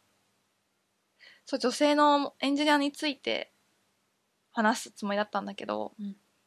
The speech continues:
Speaker 1: やってきた活動含めて。で、作っ-、資料作ってる時に、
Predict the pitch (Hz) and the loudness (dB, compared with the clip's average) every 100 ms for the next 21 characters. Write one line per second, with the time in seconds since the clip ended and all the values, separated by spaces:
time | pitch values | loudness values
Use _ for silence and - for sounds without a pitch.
0 | _ - 202 - - 202 185 - 185 - | _ -8 -6 -6 -8 -10 -12 -12 -14 -12
1 | 202 196 - - - - - - - _ | -14 -12 -12 -14 -18 -20 -18 -20 -20 _
2 | - 262 262 247 - _ _ - 202 - | -6 -4 -2 -4 -8 _ _ -6 -6 -6
3 | _ _ _ _ - 233 208 - 202 - | _ _ _ _ -8 -4 -4 -4 -10 -6
4 | - - - 226 320 349 - | -8 -8 -8 -8 -8 -10 -10